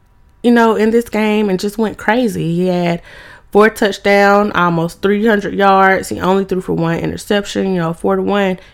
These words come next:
um, touchdown interception ratio is, is like some, some vet shit. And he did that shit, and he was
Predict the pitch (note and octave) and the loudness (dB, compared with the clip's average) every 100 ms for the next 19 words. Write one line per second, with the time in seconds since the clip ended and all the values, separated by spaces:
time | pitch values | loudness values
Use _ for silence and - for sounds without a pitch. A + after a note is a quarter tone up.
0 | - - F#3 F#3 F3 F3 G3 - F#3 F3 | -20 -6 -2 0 -2 -2 -6 -4 -2 -2
1 | E3+ E3+ E3 F#3 F#3 F3 E3 E3 F3 D#3 | -2 -4 -2 -4 -4 -2 -2 -2 -4 -4
2 | D#3 D#3 - D#3 - D#3+ - - - D3+ | -4 -6 -8 -10 -6 -8 -8 -12 -8 -6
3 | D3 D3+ - - - _ - D#3 D#3+ G3+ | -6 -10 -14 -20 -20 _ -6 -4 2 2
4 | G3+ - - D#3 - _ - F3+ F3+ G#3+ | 2 -2 -4 -4 -6 _ -6 -4 0 4
5 | A#3 A#3 D#3+ D#3+ D#3+ D3+ - D#3 F3+ F#3+ | 4 2 -6 -6 -6 -8 -6 -4 -2 -2
6 | F#3 F3 E3 E3 | -4 -6 -6 -8